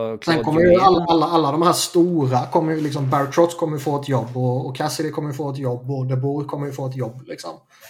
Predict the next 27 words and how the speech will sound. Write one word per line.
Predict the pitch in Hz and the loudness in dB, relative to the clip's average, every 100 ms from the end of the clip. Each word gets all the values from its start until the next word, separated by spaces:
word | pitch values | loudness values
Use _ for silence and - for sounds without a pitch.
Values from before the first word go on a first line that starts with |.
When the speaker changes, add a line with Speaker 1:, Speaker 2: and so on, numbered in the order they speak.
| - - - _ | -20 -20 -20 _
Speaker 1:
Men, | - 139 131 131 135 | 0 4 4 4 0
eh, | 143 156 156 151 156 - 139 - _ _ _ _ _ _ _ _ - - - _ _ - 131 - | -2 -6 -8 -12 -18 -20 -20 -20 _ _ _ _ _ _ _ _ -20 -20 -20 _ _ -8 -8 -6
en | 151 | -6
Jim | 135 156 | 2 2
Montgomery | 147 143 147 127 120 151 | 4 2 2 2 0 -4
skulle | - 180 | -2 0
ju | 180 | 0
mycket | 160 151 | 0 0
väl | 123 | -2
kunna | 117 135 | -2 -8
toska | 147 165 - 131 | -4 -4 -2 -2
ett | 131 | -2
jobb. | 131 131 - - - _ _ - - _ _ _ _ _ _ _ _ _ _ _ _ _ _ _ | -4 -8 -14 -20 -20 _ _ -20 -20 _ _ _ _ _ _ _ _ _ _ _ _ _ _ _
Speaker 2:
Ja, | 143 110 113 127 139 104 | -8 -4 -2 -2 -2 0
ja, | 110 | 0
absolut. | 107 - 143 101 95 | 0 -2 -2 -2 -4
Men | 101 95 95 98 95 107 | -6 -6 -8 -10 -12 -14
jag | 107 | -12
tror | 123 127 | -6 -4
Ju-, | 127 120 - | -4 -6 -8
Claude | - 131 120 | -2 0 0
Julien | 120 120 117 139 156 117 | -2 -2 -2 -2 -6 -6
förväntade | 113 107 101 98 95 95 | -6 -6 -6 -6 -6 -8
sig | 98 95 | -8 -8
nog | 95 92 | -8 -8
att | 90 - | -10 -6
vara | 95 | -4